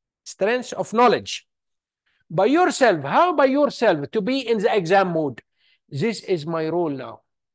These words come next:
Exam mode is very important. If you finish the thirty hours and then second day, thank you very much, <laughs> finish. <laughs> You understand? Exam mode, yes.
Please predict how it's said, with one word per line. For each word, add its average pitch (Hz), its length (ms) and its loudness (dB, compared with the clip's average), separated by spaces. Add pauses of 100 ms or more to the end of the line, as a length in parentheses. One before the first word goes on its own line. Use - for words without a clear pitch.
(360)
Exam 151 420 -6
mode 208 160 -6
is 170 80 -10
very 202 180 -6
important. 185 540 -8 (1300)
If 139 180 -10
you 247 100 -4
finish 330 320 -2
the 262 120 0
thirty 285 340 -2
hours 185 560 2 (260)
and 165 140 -4
then 180 160 -4 (2250)
second 196 400 -2
day, 220 260 -2 (1700)
thank 170 300 -2
you 185 80 2
very 185 140 0
much, 190 440 -2 (340)
<laughs> - 360 -16
finish. 403 420 -2 (440)
<laughs> 277 60 2 (680)
You 202 100 6
understand? 220 560 2 (200)
Exam 170 380 0
mode, 240 320 2
yes. 311 540 0